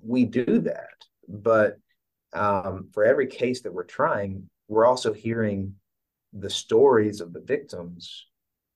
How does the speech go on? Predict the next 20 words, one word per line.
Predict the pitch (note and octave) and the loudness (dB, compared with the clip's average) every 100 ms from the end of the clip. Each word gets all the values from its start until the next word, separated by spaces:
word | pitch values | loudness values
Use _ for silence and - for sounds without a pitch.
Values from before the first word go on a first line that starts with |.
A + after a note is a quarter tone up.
| - | -6
um, | F#2 F#2 F2+ F2+ | -4 -4 -6 -6
some | - G#2 | -6 -4
of | F#2+ | -2
the, | F#2 F2 - | -2 -4 -8
the | - F#2 | -8 -6
worst | F2+ G2+ A2 A2 | 0 4 4 4
moments | G#2+ G#2+ A#2+ A#2 | -2 0 0 0
of | G2+ F#2+ | -6 -2
their | G2+ A2+ | 2 4
lives, | G#2 G2+ A2 F2+ - - - - _ _ _ _ | 2 0 -2 -6 -8 -14 -20 -20 _ _ _ _
um, | - F#2+ F#2 F2+ | -4 -2 -2 -4
or | G2+ G#2 G2+ | 0 2 2
the | F#2 | 0
victim's | G#2 - G2 | -4 -4 -8
family, | - A#2+ C3 G2+ F#2+ | -2 2 2 2 0
if | G2 F2+ | -4 -6
the | |
victim | F2 F#2+ G2+ F#2+ F2+ | -10 -12 -10 -10 -8
has, | F#2+ F2+ - | -6 -8 -10
has | - B2+ - - | -10 -10 -12 -20